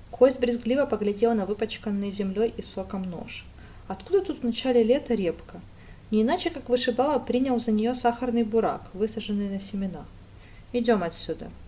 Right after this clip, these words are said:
«Фас!» Дюжий Ась перегнулся через забор и выдернул ещё одну репку.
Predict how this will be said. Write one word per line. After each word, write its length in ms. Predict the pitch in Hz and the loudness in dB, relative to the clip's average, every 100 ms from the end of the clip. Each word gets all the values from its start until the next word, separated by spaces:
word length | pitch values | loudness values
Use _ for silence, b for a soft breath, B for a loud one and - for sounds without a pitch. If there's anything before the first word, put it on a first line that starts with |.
| - - - - - - | -16 -16 -16 -16 -16 -10
«Фас!» 500 | - 285 - - - - - - - - 214 | 2 4 4 2 -12 -16 -18 -18 -18 -10 -4
Дюжий 340 | 277 302 - | 0 0 0
Ась 200 | 269 294 | 0 0
перегнулся 520 | - 247 220 254 294 226 | 0 0 2 0 0 -2
через 320 | 247 240 214 | 4 4 4
забор 400 | 220 214 359 370 | 2 2 0 2
и 80 | 208 | 0
выдернул 480 | 202 277 285 247 233 | 0 2 2 2 2
ещё 340 | 233 240 240 | 2 0 0
одну 300 | 190 170 160 - | 0 -2 -10 -10
репку. 540 | 175 175 - - - | -8 -6 -8 -10 -16